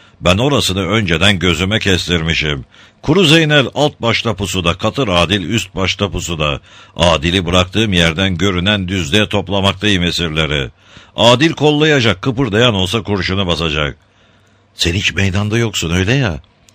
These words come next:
Hey şaşkın, ben yolun tam ortasına değil miyim?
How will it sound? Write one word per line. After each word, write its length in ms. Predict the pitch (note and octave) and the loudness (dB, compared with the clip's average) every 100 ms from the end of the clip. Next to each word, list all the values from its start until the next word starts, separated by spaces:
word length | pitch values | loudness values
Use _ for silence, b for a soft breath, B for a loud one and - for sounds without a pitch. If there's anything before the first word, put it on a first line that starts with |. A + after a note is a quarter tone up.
| b b b - | b b b 2
Hey 240 | F2 G2+ | 4 6
şaşkın, 540 | F2+ F#2 - D3 G2+ | 6 4 2 2 2
ben 100 | E2+ | 2
yolun 340 | F#2 G2 A#2+ A#2 | 2 0 0 0
tam 240 | B2+ D3+ | 0 2
ortasına 500 | C3+ A2 A2+ B2 A#2 | 2 2 0 2 2
değil 200 | A2+ F3 | 4 2
miyim? 360 | D3 E2 C#2+ | 2 2 0